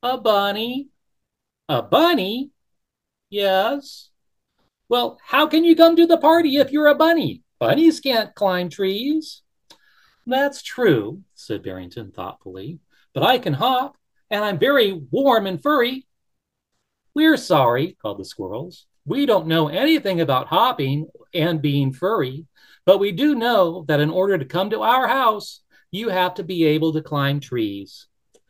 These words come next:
"Oh, well, Merry Christmas," said Barrington. "Merry Christmas," chattered the squirrels, and the unfortunate bunny hopped off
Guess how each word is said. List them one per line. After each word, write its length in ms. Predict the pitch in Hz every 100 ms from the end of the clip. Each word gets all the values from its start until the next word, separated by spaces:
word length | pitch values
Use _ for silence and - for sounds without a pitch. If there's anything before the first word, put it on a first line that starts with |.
| _ _ _ -
"Oh, 280 | 220 262 254
well, 360 | 185 180 180 _ _ _ -
Merry 260 | 190 247 269
Christmas," 680 | 240 220 202 214 - - _ _
said 260 | _ - 107
Barrington. 580 | 101 95 92 120 123 _ _ _ _ _
"Merry 260 | 277 294 277
Christmas," 680 | 277 311 - 123 - - -
chattered 300 | - 107 101
the 80 | 92
squirrels, 600 | - - - 95 - - _ _ _ -
and 240 | 156 165
the 80 | 165
unfortunate 640 | 175 - 165 165 208 208
bunny 320 | 127 92 104 _ _ _
hopped 340 | 117 151 -
off 260 | 90 90